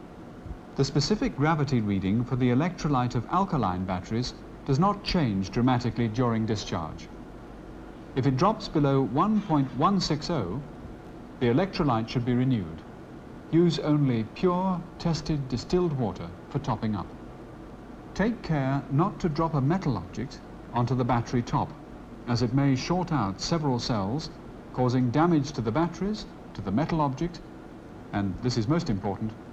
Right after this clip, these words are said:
it could cause a fire. Full protective clothing must be worn for your safety.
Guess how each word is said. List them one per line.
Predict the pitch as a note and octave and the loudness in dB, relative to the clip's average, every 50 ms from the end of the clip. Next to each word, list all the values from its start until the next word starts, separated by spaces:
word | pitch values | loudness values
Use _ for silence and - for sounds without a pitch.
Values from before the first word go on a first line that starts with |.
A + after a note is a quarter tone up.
| - - - | -16 -6 -4
it | C3 B2+ - | -4 -4 -2
could | - - G3 F#3 E3 - | 2 2 2 2 2 0
cause | - C#3+ A#2+ A2+ G#2+ | 0 0 0 0 0
a | A#2 A2 | -2 -4
fire. | - - B2 G#2 F2 D2+ D#2 D#2+ - - - - - - - - - - - - - - - - - | -2 -2 0 0 0 -4 -8 -10 -12 -14 -16 -16 -16 -16 -16 -18 -18 -18 -16 -16 -16 -16 -16 -16 -14
Full | - - F3 G3 G#3+ G#3+ G3+ | -2 2 4 4 4 2 0
protective | - - C#3 - - G3+ G#3 - - G3 F3+ F3 - | 0 0 -2 0 2 -2 -2 0 0 0 0 0 -2
clothing | - D#3+ C3 A2+ G2+ G2+ F#2+ G2+ G2 F#2+ A#2 | -2 0 0 0 2 0 0 0 0 0 0
must | D#3+ D#3+ - - | 0 0 0 0
be | - D#3 | 0 0
worn | D3 C3 A#2 G2+ F2+ F2+ F#2+ G#2 | 2 2 2 0 0 -2 -4 -6
for | G2+ - | -4 -2
your | A2+ A2+ G#2+ A2 | 0 2 2 0
safety. | G#2 - G#2 E2 D#2 - - | 0 -2 -4 -4 -6 -8 -14